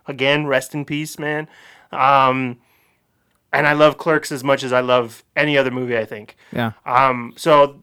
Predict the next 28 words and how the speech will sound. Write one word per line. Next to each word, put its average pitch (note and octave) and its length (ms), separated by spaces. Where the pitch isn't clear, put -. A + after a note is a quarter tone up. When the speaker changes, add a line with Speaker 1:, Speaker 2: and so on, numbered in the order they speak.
Speaker 1:
like, C#3+ 180
top A3 240
three, G#3+ 280
those E3+ 180
are F3+ 40
definitely E3+ 360
my D3+ 120
top D3+ 220
threes. D3 260
We've D#3 160
never A#3+ 160
actually G#3 280
discussed D#3 400
them, A2+ 180
so A#2 160
that's B2+ 220
one B2+ 160
thing. A2 180
Angelo, F#3+ 480
you A#3 200
say A#3+ 360
A E3+ 40
Beautiful F3 320
Mind C#3+ 240
is B2 120
your A2+ 80
favorite B2 260
movie. A2+ 240